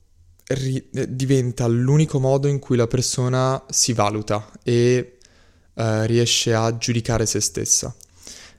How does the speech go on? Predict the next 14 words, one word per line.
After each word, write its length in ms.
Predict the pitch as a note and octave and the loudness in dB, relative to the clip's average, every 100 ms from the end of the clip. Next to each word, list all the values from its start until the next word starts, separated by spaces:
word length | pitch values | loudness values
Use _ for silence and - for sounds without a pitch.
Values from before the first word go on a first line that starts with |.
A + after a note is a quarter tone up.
| _ | _
Ehm, 720 | - A#2+ A#2 A#2 A#2 A2+ A2+ A2+ | -4 -2 -2 -2 -4 -4 -4 -4
nel 140 | B2 B2 | 0 2
momento 240 | C3+ C#3+ | 2 0
in 40 | |
cui 100 | C#3 | 0
ti 80 | B2+ | -2
stai 180 | A#2+ C3 | -2 0
comparando 460 | B2+ A#2 A#2+ A#2+ A#2+ | 0 0 0 2 0
in 60 | |
modo 180 | A#2 A2+ | 0 -2
produttivo, 840 | - A#2 A2+ - C#3 C#3 D3 D#3 - C3+ | -2 -2 -4 -2 2 4 2 -2 -12 -6
in 80 | A2+ | -2
modo 580 | A2+ A2+ A2+ A2 A2+ D#3+ F3+ | 2 4 4 2 0 -8 -6
positivo, 720 | - B2+ B2 C3+ A#2+ A#2 D3+ | 2 2 2 -2 -2 -2 -4